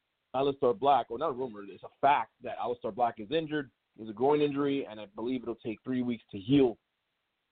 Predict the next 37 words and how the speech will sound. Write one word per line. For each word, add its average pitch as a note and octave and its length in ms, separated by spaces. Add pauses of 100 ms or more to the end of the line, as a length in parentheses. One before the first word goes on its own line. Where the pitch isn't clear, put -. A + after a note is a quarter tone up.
(140)
Now, A2+ 240
those B2+ 240
things C#3+ 220
are A#2+ 80
hit A#2+ 120
or A#2+ 60
miss. B2+ 300
It A2 120
could G#2+ 140
be A2+ 120
three C3 180
weeks, B2+ 260
it A2+ 40
could G2+ 80
be G#2+ 140
four B2+ 240
weeks. B2+ 300
Now, A#2 300 (520)
there's A#2 140
a B2 60
lot C#3 260
of D3+ 60
different B2 320
things C#3 200
they A2+ 100
could G2 180
do F#2+ 200 (460)
with G#2 180
that, F2 180 (240)
you A2+ 60
know, G#2 100
with F#2+ 180
that G2+ 300
spot. A#2+ 400
You A#2 120
could A#2 140
always B2 440